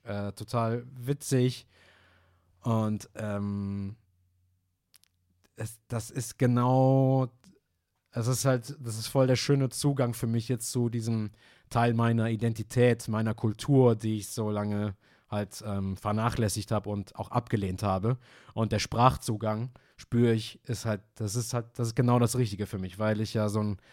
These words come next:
so, so ein Sprachnerd bin und, äh, und ich, ich, ich liebe das. Das, das, äh, ich hab,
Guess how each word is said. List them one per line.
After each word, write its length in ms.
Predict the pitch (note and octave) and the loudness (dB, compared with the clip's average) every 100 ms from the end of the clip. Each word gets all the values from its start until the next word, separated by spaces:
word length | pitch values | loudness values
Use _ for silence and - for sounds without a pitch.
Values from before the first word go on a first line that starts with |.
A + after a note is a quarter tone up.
| - - - _ _ | -20 -20 -20 _ _
so, 180 | A#2+ A#2+ | 0 2
so 140 | A#2+ | 2
ein 240 | B2 B2 | 2 0
Sprachnerd 1080 | B2 - C#3 C#3+ D#2 - _ A#2 G#2+ G2+ - | -4 0 2 2 -2 -16 _ 0 0 0 -2
bin 340 | - G#2+ B2+ C#3 | -2 0 0 -2
und, 320 | A2 G#2+ G2+ | -4 -4 -6
äh, 400 | A#2 A2 G#2 G#2+ - _ _ _ _ _ _ C3 | -6 -4 -2 -4 -8 _ _ _ _ _ _ -10
und 180 | A2+ | -10
ich, 200 | B2 - - | -10 -12 -14
ich, 240 | A#2 - | -16 -14
ich 120 | C3 | -4
liebe 240 | C3 C3 G#2+ | 2 4 4
das. 280 | F2+ - - | 0 -6 -14
Das, 180 | G#2 - | -14 -10
das, 280 | A2 - | -12 -10
äh, 240 | A2 G#2 G#2 | -8 -6 -6
ich 120 | G2+ | -4
hab, 100 | A2+ | -6